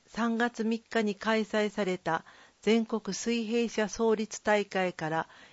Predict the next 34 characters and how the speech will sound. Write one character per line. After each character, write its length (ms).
一 300
年 240
半 340
後 300
の 100
こ 160
と 140
で 160
す。 260
水 280
平 320
社 200
宣 320
言。 280
全 300
国 540
水 360
平 240
社 220
創 260
立 320
大 220
会 280
で 100
読 160
ま 120
れ 140
た 280
水 360
平 240
社 200
宣 320
言 260
は、 220